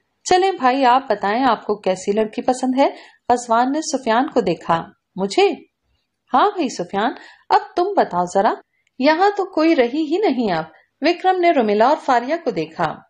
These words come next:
"मुझे वो लड़की पसंद है जिसका कद मुझसे सिर्फ थोड़ा सा छोटा हो, जिसकी गुस्से में आंखें लाल हो जाएं, जिसकी आंखों का रंग नीला हो।"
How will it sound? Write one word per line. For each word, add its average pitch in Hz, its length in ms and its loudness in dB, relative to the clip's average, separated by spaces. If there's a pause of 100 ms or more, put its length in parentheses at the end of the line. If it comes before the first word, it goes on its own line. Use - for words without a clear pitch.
"मुझे 262 220 -2
वो 233 220 2
लड़की 277 320 0
पसंद 180 380 -2
है 214 220 0 (300)
जिसका 254 380 0
कद 220 360 -2
मुझसे 208 300 -6
सिर्फ 285 320 -4 (200)
थोड़ा 359 220 4
सा 339 160 0
छोटा 175 360 -2
हो, 170 300 -4 (420)
जिसकी 403 340 2
गुस्से 302 400 -2
में 294 120 -2
आंखें 220 400 0
लाल 240 320 0
हो 220 160 -4
जाएं, 160 300 -4 (580)
जिसकी 233 340 -4
आंखों 202 460 -2
का 214 160 4
रंग 226 300 0
नीला 247 280 0
हो।" 190 360 0